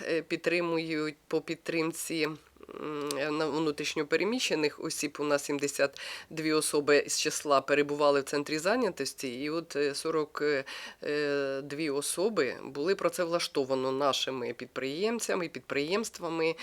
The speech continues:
і надано роботу. Це також допомога нашим внутрішніх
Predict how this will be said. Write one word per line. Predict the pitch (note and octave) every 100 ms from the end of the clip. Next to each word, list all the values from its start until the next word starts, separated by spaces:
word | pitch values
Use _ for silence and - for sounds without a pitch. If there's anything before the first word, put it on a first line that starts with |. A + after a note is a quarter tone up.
| - -
і | D3
надано | D#3+ D3+ D3+ D3
роботу. | D3 C#3+ E3+ A#3 E3 C#3+ B2 - -
Це | - F#3 G3 E3+ C3
також | - F#3+ F#3+ C#3+
допомога | C#3+ C#3+ D3+ F#3+ E3+
нашим | D3 C#3+ - C#3+
внутрішніх | B2 B2 - C3 C#3+ C3